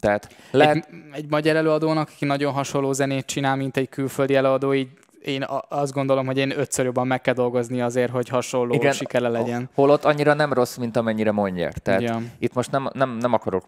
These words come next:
Speaker 1: bevédeni senkit, de én azt vettem észre, hogy a saját hazádban tényleg nem lehetsz király ilyen, ilyen téren, hogy, ö,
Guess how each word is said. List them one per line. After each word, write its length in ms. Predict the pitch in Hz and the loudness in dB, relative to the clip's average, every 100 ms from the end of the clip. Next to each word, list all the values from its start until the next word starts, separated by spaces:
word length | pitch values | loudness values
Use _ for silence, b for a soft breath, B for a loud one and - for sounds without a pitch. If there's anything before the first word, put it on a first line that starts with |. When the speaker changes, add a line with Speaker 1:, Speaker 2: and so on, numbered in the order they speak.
| - 101 | -10 0
Speaker 1:
bevédeni 500 | 107 101 95 95 92 | 2 2 0 -2 -2
senkit, 640 | - 104 117 - 160 165 - B B | -6 -4 -4 -4 -4 -4 -12 B B
de 160 | 104 117 | -2 0
én 120 | 120 | 2
azt 200 | 139 - | 0 0
vettem 380 | 110 98 - 101 | -4 -2 -2 -2
észre, 500 | 110 117 - 139 135 | -2 -4 -4 -2 -2
hogy 380 | 127 120 107 104 | -2 0 0 0
a 20 | |
saját 320 | - 120 101 | -2 0 0
hazádban 360 | 110 101 95 98 | 0 0 -2 -2
tényleg 240 | 107 98 | -2 0
nem 180 | 95 92 | -2 -4
lehetsz 300 | 90 87 - | -6 -8 -14
király 460 | - - - - - _ _ | -16 -18 -16 -18 -20 _ _
ilyen, 280 | - 95 87 - | -8 -6 -6 -6
ilyen 360 | 101 95 92 | -4 -4 -4
téren, 500 | - 90 87 87 135 - B B B | -6 -6 -4 -4 -6 -10 B B B
hogy, 480 | B 107 104 107 104 | B 0 2 2 2
ö, 180 | 107 110 | 0 0